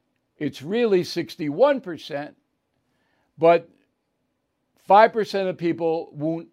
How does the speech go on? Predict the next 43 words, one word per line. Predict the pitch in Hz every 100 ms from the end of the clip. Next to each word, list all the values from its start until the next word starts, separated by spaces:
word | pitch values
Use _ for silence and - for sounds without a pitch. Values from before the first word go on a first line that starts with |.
| _
say | - 160
anything | 156 151 147
bad | 151 151
about | 143 139 120
Biden. | 135 135 131
They | 143
don't | 143
like | 160 254 190
him, | 170
but | 156
they | 151
just | 127 127
won't | 120 120
say | -
anything | 98 95 -
bad | - -
about | - -
him | 165
'cause | 240
they |
voted | 233 269 226
for | -
him. | - _ _ _ _ _ _ _ _ _ _ _ _ _ _
So | 110
that's | 113 -
what's | -
going | 104 92
on | 87
there. | - _ _ _ _ _ _ _ _ _ _ _ -
Now, | 170 151 _ _ _ 165
the | 151
reason | 208 240 220
that | 196 151
Biden | 165 175 165 156
is | 135 117 - 135
so | - 175 165
unpopular | 147 160 139 156 147 135 131
in | - 131
this | 123 120
country | 208 226 160 143
now | 131 104 117
isn't | 160 170 185 226
because | 226 214 - 220 208 175 170 180 -